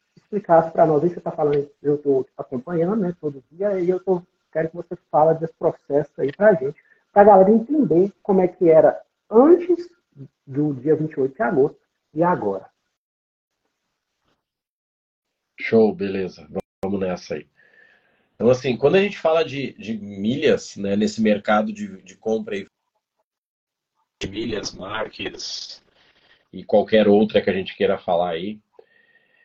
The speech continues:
Speaker 2: eles recebem o pagamento pra que eles possam emitir milhas numa conta e fazer uma pessoa, né, e colocar uma pessoa viajando. Quem mudou esse mercado, mas infelizmente foi usando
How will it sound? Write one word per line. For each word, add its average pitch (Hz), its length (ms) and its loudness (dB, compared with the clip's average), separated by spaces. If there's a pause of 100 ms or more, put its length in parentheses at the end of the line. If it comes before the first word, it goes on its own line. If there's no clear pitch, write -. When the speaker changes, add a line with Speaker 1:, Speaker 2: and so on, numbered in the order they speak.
Speaker 2:
eles 120 380 -2
recebem 127 600 -2 (140)
o 123 160 -4
pagamento 113 880 -4 (500)
pra 123 200 -4
que - 120 -18
eles 127 200 -8
possam 120 380 -8 (120)
emitir 120 420 -10
milhas 113 420 -8
numa 110 260 -8
conta 175 600 -4
e 156 60 -14
fazer 143 320 -6
uma 139 160 -6
pessoa, - 340 -18
né, 120 100 -10
e - 80 -20
colocar 117 360 -6
uma 98 140 -18
pessoa 117 340 -10
viajando. 110 480 -8 (920)
Quem 226 200 2
mudou 170 400 2
esse - 240 -4
mercado, - 760 -14
mas 107 260 -6
infelizmente 131 960 -6
foi 117 160 -4
usando 110 500 -8